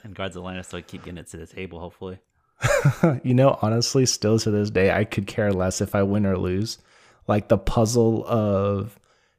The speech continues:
Speaker 2: trying to figure out how to pull off these cool plays, it's, it's just so great. Like, any, even if I get killed by it, like,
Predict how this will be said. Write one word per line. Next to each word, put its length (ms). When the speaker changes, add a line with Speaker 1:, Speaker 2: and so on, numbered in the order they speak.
Speaker 2:
trying 240
to 80
figure 260
out 160
how 280
to 100
pull 260
off 200
these 180
cool 340
plays, 600
it's, 380
it's 220
just 180
so 260
great. 400
Like, 320
any, 360
even 260
if 140
I 80
get 180
killed 300
by 160
it, 120
like, 240